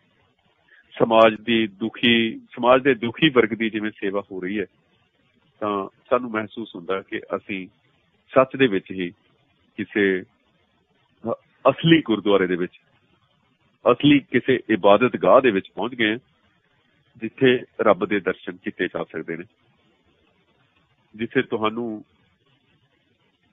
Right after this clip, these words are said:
ਆਪਣੇ, ਅਹ, ਜੋ ਤੁਸੀਂ ਜ਼ਿੰਦਗੀ ਦੇ ਵਿੱਚ ਜਿਹੜੇ ਵੀ ਕਰਮ ਕੀਤੇ ਨੇ, ਉਹਨਾਂ ਦਾ ਮੁਲਾਂਕਣ ਕਰਨ ਦਾ, ਉਹਨਾਂ, ਉਹਨਾਂ ਦਾ ਅਧਿਐਨ ਕਰਨ ਦਾ ਮੌਕਾ ਮਿਲਦਾ।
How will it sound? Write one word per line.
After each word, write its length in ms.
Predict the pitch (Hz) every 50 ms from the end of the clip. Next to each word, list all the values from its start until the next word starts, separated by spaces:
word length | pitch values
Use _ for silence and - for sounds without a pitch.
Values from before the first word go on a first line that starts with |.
| _ -
ਆਪਣੇ, 580 | 123 127 - - - 127 120 123 120 117 113 107
ਅਹ, 800 | - _ _ _ _ - 107 104 104 101 101 98 98 95 95 92
ਜੋ 440 | 87 92 110 110 110 117 117 110 98 -
ਤੁਸੀਂ 260 | - 107 - 117 104
ਜ਼ਿੰਦਗੀ 360 | 95 104 98 92 95 98 104
ਦੇ 140 | 98 98 98
ਵਿੱਚ 260 | 95 98 - - 92 87 _ _ _ _ _ _ _ _ _ _ _ _ _ _ _ _ _ _ _ _ _
ਜਿਹੜੇ 320 | - - - 127 143 156 147
ਵੀ 100 | 135 -
ਕਰਮ 280 | - 113 101 98 95
ਕੀਤੇ 300 | 90 - 90 - - 87
ਨੇ, 100 | 82 92 95 _ _ _ _ _ _ _ _ _ _ -
ਉਹਨਾਂ 260 | 143 143 151 165 151
ਦਾ 180 | 135 135 131 127
ਮੁਲਾਂਕਣ 540 | 127 113 113 113 110 107 110 - 131 120
ਕਰਨ 260 | 110 - 98 95 95 87
ਦਾ, 120 | 95 98
ਉਹਨਾਂ, 360 | 101 - - 120 127 131 143
ਉਹਨਾਂ 280 | - - 123 123 135 120
ਦਾ 120 | 127 - -
ਅਧਿਐਨ 280 | 113 110 123 113 98 82
ਕਰਨ 240 | - - 90 90 87
ਦਾ 100 | 92 95
ਮੌਕਾ 260 | 90 85 - - 90
ਮਿਲਦਾ। 280 | 85 85 82 80 82